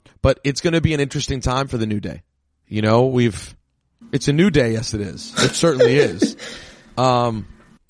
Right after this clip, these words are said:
Speaker 1: you know, uh, I, I talked about this with, uh, Big E. Damn, I just name dropped Big E twice. I, I did Booker T's show and I name dropped the same conversation.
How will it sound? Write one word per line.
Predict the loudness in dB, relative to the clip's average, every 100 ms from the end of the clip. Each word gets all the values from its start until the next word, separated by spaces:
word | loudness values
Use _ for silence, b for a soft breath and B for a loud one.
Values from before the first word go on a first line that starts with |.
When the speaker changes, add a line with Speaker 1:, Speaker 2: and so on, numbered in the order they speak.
| _ _
Speaker 1:
you | -4 2
know, | 4 4 2 -8 _ _
uh, | -2 0 2 0 0
I, | 0 0
I |
talked | 2 0 0 -2
about | 0 0
this | -2 -8 -10
with, | -6 -6 -6 _
uh, | -4 -2 -2 -4 -8 -4
Big | -2 0
E. | -2
Damn, | -4 -4 -2
I |
just | -4 -2
name | -2 0
dropped | 0 2
Big | 2 0
E | -2
twice. | -6 -2 -2 0
I, | -4 -2
I | -2
did | 0
Booker | 0 0 -2
T's | -4 -4 0
show | 0
and | 0
I | 0
name | -2 -2
dropped | 0 -2 -2
the |
same | -4 -4 -4
conversation. | -6 -2 -2 -4